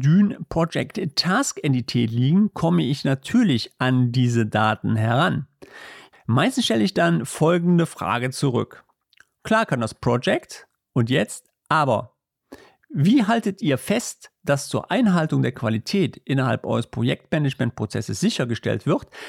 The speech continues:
dass alle relevanten Informationen eingetragen wurden, sodass der Lenkungsausschuss die nächste Phase freigeben kann? Oder wie stellt ihr im Projektplan sicher,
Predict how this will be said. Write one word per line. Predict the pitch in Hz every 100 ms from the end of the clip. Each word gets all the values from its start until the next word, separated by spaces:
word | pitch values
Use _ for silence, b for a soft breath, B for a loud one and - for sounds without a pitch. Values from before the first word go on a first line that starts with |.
| B
dass | 131 123 -
alle | 180 262 247
relevanten | 156 143 127 156 202 - 185
Informationen | 143 139 127 120 - 143 120
eingetragen | - 127 190 254 - 214 226 226
wurden, | 214 233 254 330 B B
sodass | - 160 147
der | -
Lenkungsausschuss | 113 139 247 311 254 - 208 - 190
die | -
nächste | 123 135 180 - -
Phase | - 120 120 131
freigeben | - - 113 117 107 95 98
kann? | 104 87 120 - _ b b _
Oder | 233 247 107 - B B B
wie | - 269
stellt | - 226 226
ihr | 220 170
im | 143
Projektplan | - 143 - - - 131 120
sicher, | 175 - 190